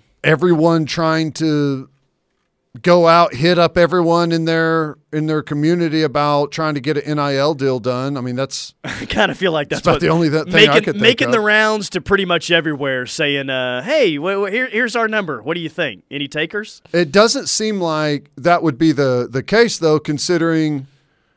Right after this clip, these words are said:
Speaker 1: it's all about N F L.
Speaker 2: Oh, here you go.
Speaker 1: That's what I was led to
Speaker 2: Ah.
Speaker 1: believe. It was more about, not more about, only about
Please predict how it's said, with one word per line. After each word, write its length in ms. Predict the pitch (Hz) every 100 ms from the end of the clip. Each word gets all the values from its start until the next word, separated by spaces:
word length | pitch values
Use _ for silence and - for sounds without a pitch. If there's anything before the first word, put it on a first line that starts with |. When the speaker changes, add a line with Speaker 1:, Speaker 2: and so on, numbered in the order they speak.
| _ _ _ _ _ _ _ _ _ _ _
Speaker 1:
it's 180 | 151 147
all 220 | 170 160
about 520 | 131 139 139 139 143
N 140 | 156 156
F 180 | 135 -
L. 560 | 147 143 135 127 120
Speaker 2:
Oh, 600 | 95 101 104 110 113 117
here 180 | 107 113
you 140 | 120 117
go. 360 | 107 87 85 _ _ - 156 - 196 - 170
Speaker 1:
That's 340 | 175 214 -
what 240 | 285 254 _
I 240 | 170 208 226
was 260 | 220 202
led 220 | 196 220
to 80 | 226
Speaker 2:
Ah. 40 | 196
Speaker 1:
believe. 360 | 220 269 233
It 140 | 170 156
was 240 | 151 117
more 260 | 156 185 196
about, 520 | 165 180 180 180 - -
not 240 | 160 185
more 220 | 135 185
about, 280 | 165 139 131 160
only 340 | 202 233 165
about 600 | 135 139 135 131 127 123